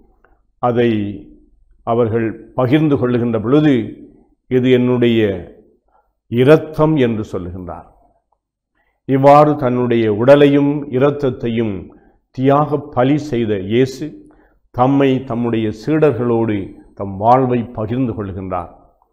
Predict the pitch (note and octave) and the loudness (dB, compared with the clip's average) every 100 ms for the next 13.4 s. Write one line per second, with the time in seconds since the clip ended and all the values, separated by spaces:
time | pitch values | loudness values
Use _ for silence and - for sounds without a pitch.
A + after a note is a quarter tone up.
0 | _ _ - A#2 C3+ B2 A2+ A2+ A2+ G2+ | _ _ -8 0 2 2 0 0 0 -2
1 | G2 - - - - _ _ _ _ - | -4 -8 -10 -12 -20 _ _ _ _ -16
2 | G#2 A#2 B2+ - D3+ C#3+ D3 C#3+ C#3+ C#3 | -6 -4 -4 -4 -2 0 0 2 0 0
3 | C#3 C#3 A#2+ - G#2+ F#2+ F#2 F2 E2 D#2 | -6 -6 -6 -4 -8 -8 -12 -12 -12 -14
4 | - _ _ _ _ _ _ _ _ _ | -18 _ _ _ _ _ _ _ _ _
5 | _ _ _ _ _ - C3+ D#3 E3 D#3 | _ _ _ _ _ -2 2 4 8 8
6 | C#3+ C#3 C3+ B2+ C3+ B2 A#2+ A#2+ A2+ G#2 | 8 6 4 2 0 0 0 0 0 -2
7 | F#2+ - - - _ _ _ _ _ _ | -4 -12 -20 -20 _ _ _ _ _ _
8 | _ _ _ _ A#2 - D3 - C#3 C3 | _ _ _ _ -6 -2 -2 2 2 4
9 | C3 C3+ C3+ C3+ - _ _ _ _ _ | 2 0 -4 -12 -20 _ _ _ _ _
10 | _ - C#3+ D3 C#3 C#3+ C3 C3 C3 C3 | _ -2 2 2 2 2 2 2 0 -4
11 | - - _ _ _ - C3 C3 D3 D3+ | -10 -20 _ _ _ -2 0 2 2 4
12 | C#3 B2 C3+ - C3 A#2 A2+ A#2+ B2 C#3 | 4 4 0 0 -2 0 -2 -2 0 0
13 | D#3 - - | -2 -6 -18